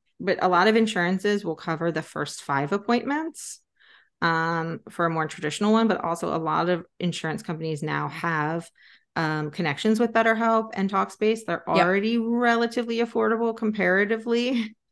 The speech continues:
Speaker 2: Right.
Speaker 1: Um, but if they're still cost prohibitive, look at your insurance, and, and then also look at your employers, because a lot of employers have even separate from their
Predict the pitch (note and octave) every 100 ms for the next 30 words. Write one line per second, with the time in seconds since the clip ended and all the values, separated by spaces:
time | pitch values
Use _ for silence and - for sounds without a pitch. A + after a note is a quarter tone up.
0 | - G3+ F3+ - F#3 F3+ F3 E3+ E3+ -
1 | F#3+ F3+ - F#3 F#3 F3+ F3+ - E3+ F3
2 | F3 - G3+ G#3 A3+ A#3+ A3 D#3 E3+ F3+
3 | F3 F3 E3+ F#3 F#3 F#3+ G3+ G#3+ G#3+ -
4 | E3+ E3+ F#3 G3 G3 - A#3 B3 C4+ A#3+
5 | A#3+ - - - G#3+ C#4+ - G#3 G3 -
6 | D#3+ F3+ C4 D#4+ G3+ F#3 F#3 E3+ E3 F#3+
7 | F#3+ E3+ D#3+ D#3 D#3+ D#3 D3 - - G3
8 | F3 E3 - - - B2+ - D4+ - -
9 | - D#3+ D#3+ D#3+ D#3+ D#3